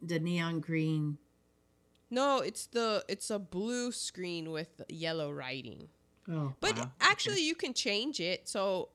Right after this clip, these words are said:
Speaker 2: if I wanted to, I could make it look like that.
Speaker 1: <laughs> Stay away from the shredders.
Speaker 2: Customizable in that regard. So that was a ha. Um,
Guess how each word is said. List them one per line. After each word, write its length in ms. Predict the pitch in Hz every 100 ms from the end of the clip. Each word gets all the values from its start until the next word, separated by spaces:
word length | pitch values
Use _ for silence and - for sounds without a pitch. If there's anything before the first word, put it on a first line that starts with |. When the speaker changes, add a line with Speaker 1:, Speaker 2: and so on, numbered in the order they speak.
| -
Speaker 2:
if 180 | 196 214
I 140 | 180
wanted 400 | 170 180 196 190
to, 180 | - 151
I 120 | 143
could 160 | - 156
make 260 | 180 240
it 120 | - -
look 200 | 143 -
like 220 | 135 -
that. 320 | 120 127 135 -
Speaker 1:
<laughs> 1800 | - - - - - - - - - - - - - - 240 - - _ - -
Stay 400 | - - 202 190
away 240 | 196 226
from 200 | 240 269
the 60 | 285
shredders. 720 | 285 339 349 302 294 302 -
Speaker 2:
Customizable 1040 | - 240 - 220 180 175 175 175 156 151 120
in 180 | 147
that 200 | 139 139
regard. 680 | - 143 135 143 131 131 135 165 _ _ _
So 480 | 147 - 143 120 131 _ -
that 180 | 170
was 140 | 160 147
a 60 | 127 -
ha. 320 | 123 117 135 - _ _ _ _ -
Um, 560 | 214 208 202 190 185